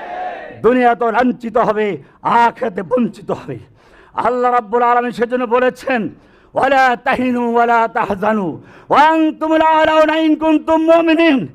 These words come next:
তোমরা ভয় পেও না, তোমরা চিন্তা করো না, দুর্বল হয়েও না, তোমরাই হবে বিজয়ী, তোমরাই থাকবে উচ্চ আসনে। "ইন কুনতুম মুমিনিন", সত্য মুমিন হতে হবে।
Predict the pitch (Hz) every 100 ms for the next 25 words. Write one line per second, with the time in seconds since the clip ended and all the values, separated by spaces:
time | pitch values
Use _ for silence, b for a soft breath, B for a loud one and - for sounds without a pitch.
0 | b b b - 269 262 262 175 262 240
1 | 175 180 185 165 123 b b b 254 277
2 | 277 339 302 320 339 302 302 294 202 254
3 | 240 247 160 208 202 175 127 b b _
4 | 226 240 247 247 240 226 240 233 240 240
5 | 180 b b _ 240 247 247 247 220 226
6 | - - 302 277 202 254 254 233 - b
7 | b 165 220 208 226 226 165 214 202 208
8 | 208 208 208 - - - - 196 180 202
9 | 190 147 156 156 139